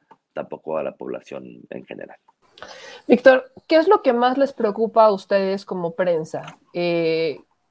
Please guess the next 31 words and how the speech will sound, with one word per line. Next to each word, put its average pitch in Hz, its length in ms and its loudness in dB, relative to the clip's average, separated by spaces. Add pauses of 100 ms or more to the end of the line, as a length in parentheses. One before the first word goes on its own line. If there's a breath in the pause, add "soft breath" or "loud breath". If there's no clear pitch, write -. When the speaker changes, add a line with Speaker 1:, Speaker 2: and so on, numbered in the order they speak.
(160)
Speaker 2:
¿qué 269 180 4
es 277 140 0
lo 277 200 0
que 226 180 2
hoy, 226 400 2
vaya, 226 260 0
me 208 100 -2
dices, 220 280 -4 (240)
pues, 214 160 -6 (800 soft breath)
ahí 262 160 6
vamos 262 360 0
con 214 140 0
Alfaro, 240 480 2
tiene, 240 360 2
o 214 40 -6
sea, 240 120 0
es 226 80 -4
la, 220 200 0
la, 220 260 6 (100)
la 233 200 6
actuación 240 540 0
ha 269 80 0
sido 262 300 0
similar, 226 520 -2
pero 185 260 0
va 214 240 0
creciendo, 202 720 -2
va 190 100 -4
empeorando. 196 760 -4 (220 soft breath)
Entonces, 247 500 -2
hoy, 311 360 0